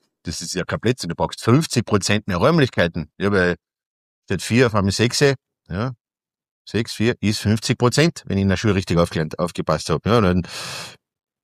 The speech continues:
und mein letzter Stand ist ja auch so, wir haben ja einen, äh, schon einen Lehrermangel, Lehrerinnen und Lehrermangel, auch in Volksschulen.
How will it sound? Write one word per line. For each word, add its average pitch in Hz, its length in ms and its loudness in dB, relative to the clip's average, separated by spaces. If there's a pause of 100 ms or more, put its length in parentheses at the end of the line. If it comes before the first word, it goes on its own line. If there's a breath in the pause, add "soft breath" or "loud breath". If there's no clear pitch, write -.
(640)
und 104 220 2
mein 101 160 0
letzter 127 360 2
Stand 123 280 0
ist 135 160 -2
ja 107 140 0
auch 104 40 -6
so, 117 200 0
wir 117 120 0
haben 113 180 0
ja 156 100 0
einen, 127 420 -2
äh, 98 220 -10
schon 139 320 -2
einen 120 300 0
Lehrermangel, 104 680 0
Lehrerinnen 107 600 0
und 113 160 -4
Lehrermangel, 113 560 2 (400 loud breath)
auch 120 240 4
in 123 80 4
Volksschulen. 175 680 4